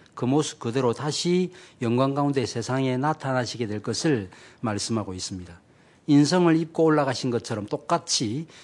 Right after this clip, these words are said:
그 인성을 입은 그 상태로 그분이 이 땅에 오실 것을 말씀하고 있습니다. 따라서 주님의 재림의 방식은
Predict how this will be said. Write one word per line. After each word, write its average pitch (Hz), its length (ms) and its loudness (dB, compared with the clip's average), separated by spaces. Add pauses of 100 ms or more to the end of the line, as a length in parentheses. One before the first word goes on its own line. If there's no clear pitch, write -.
그 156 120 0
인성을 151 560 2
입은 165 520 2 (300)
그 135 120 0
상태로 151 640 0
그분이 123 320 0
이 135 60 -4
땅에 131 240 -2
오실 147 280 0
것을 165 480 0 (320)
말씀하고 107 500 -4
있습니다. 87 380 -12 (1200)
따라서 143 720 4 (560)
주님의 165 360 6
재림의 139 380 6
방식은 127 800 2